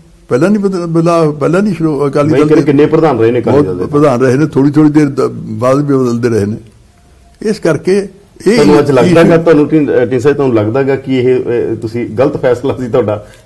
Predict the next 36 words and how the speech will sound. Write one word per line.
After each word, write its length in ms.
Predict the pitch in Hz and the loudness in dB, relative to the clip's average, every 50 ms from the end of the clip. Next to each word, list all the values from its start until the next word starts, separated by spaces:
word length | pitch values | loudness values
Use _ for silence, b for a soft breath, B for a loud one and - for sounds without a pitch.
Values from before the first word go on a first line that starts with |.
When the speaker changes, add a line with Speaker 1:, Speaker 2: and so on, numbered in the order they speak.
| B 107 107 | B -2 0
Speaker 2:
ਗਲਤੀ 240 | 131 139 - 202 175 | 0 0 2 2 4
ਹੋ 120 | 170 170 | 4 6
ਗਈ 80 | 160 165 | 6 4
ਤੁਹਾਡੇ 220 | 165 165 143 143 | 4 4 2 2
ਤੇ, 80 | 143 147 | 2 0
ਕਿਉਂਕਿ 240 | 151 143 151 156 | 0 2 2 2
ਅੱਜ 100 | 139 131 | 2 4
ਤਾਂ 100 | - 151 | 4 2
ਤੁਸੀਂ 360 | 143 151 143 - 156 156 143 - B B B B B B _ - | 2 2 0 -2 -2 -2 -2 -4 B B B B B B _ -4
ਉਸੇ 360 | 143 147 143 - 180 175 170 | -2 -2 0 2 4 4 6
ਵਿਅਕਤੀ 340 | 160 147 131 - - 151 143 | 6 4 2 2 2 0 2
ਤੇ 140 | - 139 131 | 2 2 2
ਜਿਹਨੂੰ 220 | 123 135 147 160 | 2 2 2 2
ਤੁਸੀਂ 240 | - 147 101 147 139 | 0 0 -2 -2 -2
propose 440 | 135 135 120 101 120 123 127 123 107 | -2 -2 -4 -4 -2 -2 -2 -2 -4
ਕੀਤਾ 260 | 117 120 - 123 117 | -6 -4 0 0 0
ਸੀ 100 | 101 117 | 0 0
ਦਾ 140 | 123 131 123 | 0 0 0
ਨਾਂ, 240 | 117 110 104 98 87 - b b b b b b b b b - 127 | 0 0 -2 -2 -4 -8 b b b b b b b b b -2 0
ਅੱਜ 100 | 123 127 | 0 2
ਉਹਦੇ 140 | 143 147 170 | 2 2 2
ਤੇ 120 | 165 160 | 4 2
ਤੁਸੀਂ 160 | 156 131 151 | 2 0 -2
ਸਭ 140 | 139 - 151 | -6 -6 -6
ਤੋਂ 160 | - - 185 | -4 -2 0
ਵੱਡੇ 220 | 156 147 131 143 139 | 2 2 2 2 0
ਸਵਾਲ 220 | - 147 139 - | 2 0 -2 -2
ਖੜੇ 180 | - - - 147 | 0 0 -2 0
ਕਰ 160 | 147 143 131 | 0 0 -2
ਰਹੇ 100 | 127 139 | -2 -4
ਹੋ? 60 | 160 165 - - - _ _ - | -6 -6 -12 -20 -20 _ _ -4
Speaker 1:
ਨਹੀਂ, 320 | 147 165 214 233 208 170 151 | 0 2 2 2 2 0 -2
ਇਹ 120 | 135 127 | -6 -6
ਕੁਦਰਤੀ 540 | 113 - 113 107 104 104 104 - 139 147 156 | -2 -2 -2 -2 -2 -4 -2 0 0 2 2
ਹੈ। 280 | 151 151 151 147 - - - - - - 113 107 | 2 2 0 -2 -6 -10 -18 -20 -16 -12 -6 -4
ਜਦੋਂ 280 | 113 120 127 139 147 | -4 -2 0 -2 -2